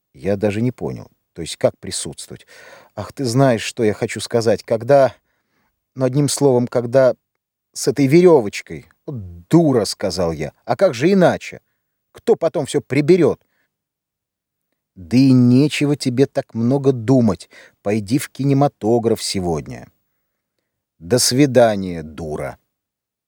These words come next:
Мы никогда не целовались. Я не терплю слякоти лобзаний. Говорят, японцы тоже, даже в минуты страсти,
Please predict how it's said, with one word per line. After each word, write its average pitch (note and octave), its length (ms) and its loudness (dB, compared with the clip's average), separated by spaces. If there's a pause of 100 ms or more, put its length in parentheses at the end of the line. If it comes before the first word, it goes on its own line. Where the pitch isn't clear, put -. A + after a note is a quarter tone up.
(200)
Мы A2 140 -4
никогда C#3 480 0
не D#3+ 140 -2
целовались. A2 800 -2
Я E2+ 240 -4
не C3+ 160 0
терплю G#2+ 680 -4
слякоти - 560 -4
лобзаний. F2 800 -4 (600)
Говорят, A2+ 440 0
японцы B2+ 520 -4
тоже, F2+ 480 -4 (280)
даже A2 320 -2
в G2+ 140 -6
минуты A#2 360 0
страсти, C#3 800 -2